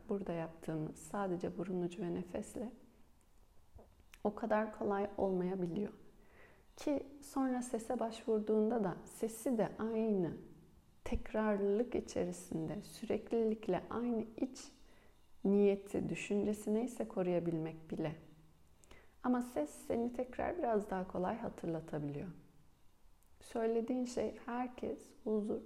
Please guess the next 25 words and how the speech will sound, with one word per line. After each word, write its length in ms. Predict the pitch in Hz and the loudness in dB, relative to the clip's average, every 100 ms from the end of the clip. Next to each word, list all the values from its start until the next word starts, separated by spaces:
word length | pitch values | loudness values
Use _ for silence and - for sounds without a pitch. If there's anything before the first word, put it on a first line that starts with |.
| - | -2
mutluluk 560 | 190 190 208 170 - 165 | -4 -2 -4 -4 -4 -8
bulsun. 400 | - - - - - - - - - - - - - 233 | -8 -10 -10 -10 -16 -20 -20 -20 -20 -20 -20 -20 -10 -4
Yüz 140 | 240 | -4
sekiz 480 | - 254 262 277 - | 0 0 0 -6 -2
kere 240 | 214 190 | 0 2
tekrarlıyoruz. 920 | 180 175 - 170 165 160 160 208 - - | 0 -6 -2 -2 0 -2 -4 -6 -6 0
Diyelim 340 | 208 214 233 | 2 2 0
ki 140 | 247 | 0
bu 180 | 240 220 233 | 0 0 -2
üç 300 | 220 - 180 | -6 -8 -8
dakika. 380 | - - - 202 - 277 | -8 -10 -8 -10 -2 -2
Üç 380 | 294 - 294 | -2 -8 -4
dakika 440 | 220 220 - - 185 | -4 -2 -6 -4 -4
kesintisizce 1080 | 202 220 - 226 233 240 - 262 220 190 175 | -4 -6 -2 -2 0 -2 0 2 2 2 -2
herkesin 580 | 226 269 254 220 214 | -2 -2 0 2 4
huzur 280 | 208 202 220 | 4 2 0
ve 120 | 214 | 2
mutluluk 480 | 202 190 - 202 - | 0 0 -2 -4 0
bulmasını 520 | 190 185 180 - 180 | 0 0 -2 -4 -2
düşünebilir 560 | 180 - 185 185 196 302 | -4 -2 0 0 0 0
misin? 440 | 294 - - 190 - - - - - - - - - - - | -2 -2 -6 -8 -8 -20 -20 -20 -20 -20 -20 -20 -20 -20 0
Bu 80 | 190 | 0
soruyu 400 | 190 196 190 190 | 0 0 2 2
sorunca 520 | 190 196 202 202 196 | 0 2 4 4 2
herkes 340 | 185 185 - | 0 -2 -6